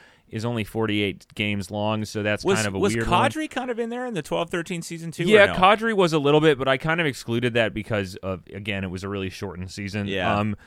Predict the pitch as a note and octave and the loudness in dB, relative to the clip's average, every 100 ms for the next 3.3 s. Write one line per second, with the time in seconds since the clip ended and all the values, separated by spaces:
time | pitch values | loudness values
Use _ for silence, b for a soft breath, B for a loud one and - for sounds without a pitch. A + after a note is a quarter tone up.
0 | b b C3 C#3 B2+ C#3+ F#3+ G3+ F#3 C3 | b b -6 -4 -2 -2 0 2 0 2
1 | D3+ F3+ - G#3 F#3+ D#3+ C#3 C#3+ C#3+ D3+ | 6 6 4 -2 0 0 0 0 2 2
2 | E3 C3 - C#3 E3 F#3+ G3 F3+ - C3+ | 2 0 -2 -2 2 4 4 2 -2 -2
3 | B2+ C3 | 0 -4